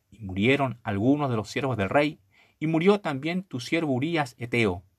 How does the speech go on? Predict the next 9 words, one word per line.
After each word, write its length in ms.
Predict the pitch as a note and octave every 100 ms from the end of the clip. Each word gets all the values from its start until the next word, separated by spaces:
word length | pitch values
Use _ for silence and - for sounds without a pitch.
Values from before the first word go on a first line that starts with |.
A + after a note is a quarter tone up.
| _ _ _ _ _ _
Y 100 | -
David 280 | G2+ G2 A#2+
dijo 360 | B2 A#2+ A#2+ A2
al 100 | G2
mensajero: 640 | G2 F#2+ - - B2 A2+ - _ _ _
"Así 400 | B2+ B2 - G#3+
dirás 600 | - C#3 D3 - - - _ _ _ _ _ _ _ _ _ _ _ _ _ _
a 100 | -
Joab: 420 | B2 B2+ C3+ C#3